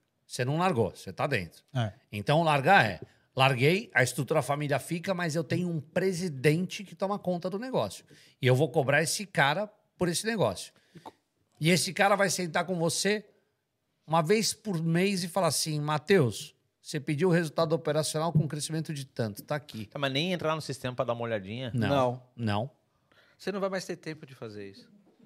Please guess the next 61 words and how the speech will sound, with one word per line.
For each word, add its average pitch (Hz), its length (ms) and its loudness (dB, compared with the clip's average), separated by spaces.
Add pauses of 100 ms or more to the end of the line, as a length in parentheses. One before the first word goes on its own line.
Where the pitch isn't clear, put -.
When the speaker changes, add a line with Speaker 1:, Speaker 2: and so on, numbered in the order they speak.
(320)
Speaker 3:
Mas 160 120 2
nem 247 200 -4
dá 226 100 0
uma 214 80 -4
olhadinha. 196 320 4
Speaker 4:
Isso 190 160 2
é 196 40 4
um - 20 -4
Speaker 1:
Não. 180 80 -6
Speaker 4:
processo, 156 420 2 (560)
é, 127 240 -8
é, 131 100 -10
a, 139 160 0 (280)
te - 120 -12
conhecendo 147 460 -6
como 139 160 -12
eu 135 40 -12
te - 100 -20
conheço, 143 560 -12
isso 156 200 -12
é 160 40 -10
um 151 40 -16
processo 139 460 -12
natural. 135 680 -8 (460)
Speaker 3:
Tá, 165 120 2
mas 139 180 2
assim, 139 340 -4
Speaker 4:
O 143 100 -4
Speaker 3:
é, 131 40 -6
é, - 20 -2
Speaker 4:
brinquedinho, 135 440 2
Speaker 3:
mas, 160 200 6
mas, 151 300 4
mas, 147 120 6
Speaker 4:
assim, 151 160 8
Speaker 3:
pera 143 120 8
lá. 85 160 2 (280)
Mas 147 180 4
Speaker 4:
eu 165 80 6
criei 170 140 8
Speaker 3:
acesso 208 160 10
Speaker 4:
um 196 40 6
Speaker 3:
ao 180 40 10
Speaker 4:
brin-, 202 80 6
Speaker 3:
sistema 156 380 2
Speaker 4:
eu 240 60 4
Speaker 3:
eu - 20 -2
tenho. 151 440 2
Speaker 1:
Olha 156 140 8
ele 165 60 6
já 165 140 6
Speaker 4:
Sim. - 100 -2
Speaker 1:
pensando 170 560 4
no 180 100 4
futuro. 160 400 2
Speaker 4:
Não, 170 180 8
não. 196 80 8 (260)
Eu 180 220 10
criei, 190 340 10
eu 185 180 6
criei, 180 360 8